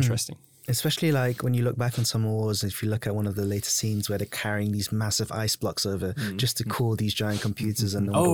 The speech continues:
Speaker 2: wires
Speaker 1: yeah.
Speaker 2: around it.
Speaker 1: Yeah, yeah.
Speaker 2: So
Speaker 1: <laughs> Yeah, how, how technology has moved on. Although, um,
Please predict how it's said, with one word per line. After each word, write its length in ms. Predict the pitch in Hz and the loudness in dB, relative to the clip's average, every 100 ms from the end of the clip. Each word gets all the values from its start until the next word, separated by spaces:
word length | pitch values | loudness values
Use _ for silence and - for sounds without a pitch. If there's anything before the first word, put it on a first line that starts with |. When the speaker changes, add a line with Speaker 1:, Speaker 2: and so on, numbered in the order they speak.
| 160 | 4
Speaker 2:
wires 120 | 170 | 4
Speaker 1:
yeah. 160 | 156 110 | 4 4
Speaker 2:
around 180 | 107 | 4
it. 20 | 113 | 4
Speaker 1:
Yeah, 100 | 131 120 113 | 4 4 4
yeah. 80 | 101 - - 170 | 2 0 2 4
Speaker 2:
So 160 | - | 6
Speaker 1:
<laughs> 100 | 113 196 151 131 139 143 131 - - - - - | 6 6 4 4 2 0 -4 -6 -12 -12 -12 0
Yeah, 200 | 139 123 | 4 4
how, 240 | 113 131 - | 6 4 4
how 240 | 123 131 | 2 2
technology 480 | 117 131 120 120 110 | 2 0 2 2 2
has 120 | 117 | 2
moved 240 | 120 113 107 | 2 2 2
on. 200 | 113 104 | 2 0
Although, 440 | - 107 107 107 107 | 0 0 2 4 2
um, 320 | 107 107 | 2 0